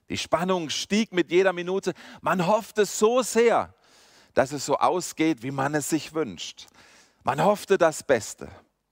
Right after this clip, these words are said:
Naja, und der Rest ist, wie man so schön sagt, Geschichte. Ich möchte heute Morgen das,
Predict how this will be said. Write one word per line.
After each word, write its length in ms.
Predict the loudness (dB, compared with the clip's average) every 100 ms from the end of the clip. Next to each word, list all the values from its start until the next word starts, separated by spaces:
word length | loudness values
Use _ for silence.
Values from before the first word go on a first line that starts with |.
| _ _ _ _ _ _
Naja, 300 | 0 2 2 -2 _ _
und 140 | -2 4
der 160 | 4
Rest 340 | 4 2 0 -2
ist, 340 | 0 0 -8 -18 -8
wie 100 | -2
man 180 | 0 0
so 140 | 0 -2
schön 240 | 0 -2
sagt, 500 | 2 2 2 -10 -20 _ _ _ _
Geschichte. 640 | 2 2 0 -4 -6 -10 -10 _ _ _ _ -20 _ _ _ _ _ _ _ _ _ -20 -20 _ -20 -20 -20 -20 _
Ich 200 | 0 4
möchte 320 | 4 4 0
heute 180 | 2 2
Morgen 720 | 2 4 6 4 0 -10 -12 _ _
das, 540 | 4 4 2 -6 -8